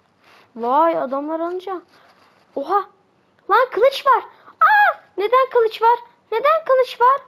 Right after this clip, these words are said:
Ben cani değilim. Vaa, kaydırak. Yaşasın. Cırt cırt cırt. Yalnız bu kaydırak ne biçim bir kaydırak ya? Hayır. Lan ta-, ee, tamamdır.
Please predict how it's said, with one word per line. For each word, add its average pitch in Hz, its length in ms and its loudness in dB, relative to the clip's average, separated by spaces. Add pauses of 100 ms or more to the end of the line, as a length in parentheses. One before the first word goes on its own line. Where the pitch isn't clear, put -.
(120)
Ben 427 160 0
cani 381 420 0
değilim. 254 420 -2 (880)
Vaa, 480 260 -4 (240)
kaydırak. 415 880 2 (880)
Yaşasın. 427 1040 -2
Cırt 311 320 -6
cırt 226 120 -14
cırt. 339 800 -4 (360)
Yalnız 240 360 -10
bu 226 100 -16
kaydırak 233 480 -8
ne 220 140 -8
biçim 220 320 -14
bir 220 60 -20
kaydırak 226 500 -14 (140)
ya? - 100 -20 (240)
Hayır. 285 340 -14 (380)
Lan 339 140 0
ta-, - 160 -18 (1400)
ee, 240 360 -6
tamamdır. 269 500 -4